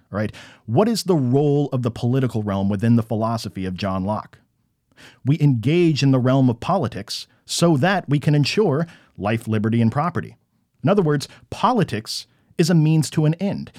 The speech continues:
In this case, politics is a means to ensuring the economic end of private property rights. But this hasn't always been the way we view politics.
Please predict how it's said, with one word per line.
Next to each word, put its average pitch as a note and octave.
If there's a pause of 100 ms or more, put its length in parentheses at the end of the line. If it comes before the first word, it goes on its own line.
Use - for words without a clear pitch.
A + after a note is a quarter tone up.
In A#2+
this E3+
case, G#2+
politics A#2
is A#2
a B2
means G2+
to A2+
ensuring A2
the A#2
economic A#2+
end F#2+ (320)
of B2+
private A2
property D#3
rights. - (640)
But F#3+
this F#3+
hasn't A#3+
always A3+
been F#3+
the F3
way D#3
we D#3
view D#3
politics. -